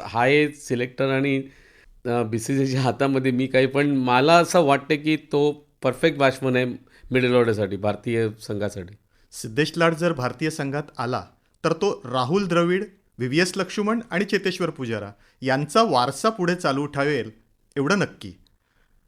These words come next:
Speaker 2: दिनेश लाड फाउंडेशनच्या माध्यमातून तुम्ही बरंचसं क्रिकेटमय असं सामाजिक कार्य करताय, म्हणजे तुम्ही खेळाडू घडवण्यासाठी त्यांना दत्तक घेताय.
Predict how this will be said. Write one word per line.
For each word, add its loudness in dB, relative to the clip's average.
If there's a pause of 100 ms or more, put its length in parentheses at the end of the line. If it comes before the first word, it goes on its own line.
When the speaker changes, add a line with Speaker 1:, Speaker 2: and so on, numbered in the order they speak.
(160)
Speaker 2:
दिनेश 4
लाड 6 (100)
फाउंडेशनच्या 0
माध्यमातून -2 (520)
तुम्ही 0 (560)
बरंचसं 2 (300)
क्रिकेटमय 0 (180)
असं -2
सामाजिक -2
कार्य 2
करताय, -8 (240)
म्हणजे 4
तुम्ही 2 (100)
खेळाडू 4
घडवण्यासाठी 0
त्यांना -4
दत्तक -4 (100)
घेताय. -8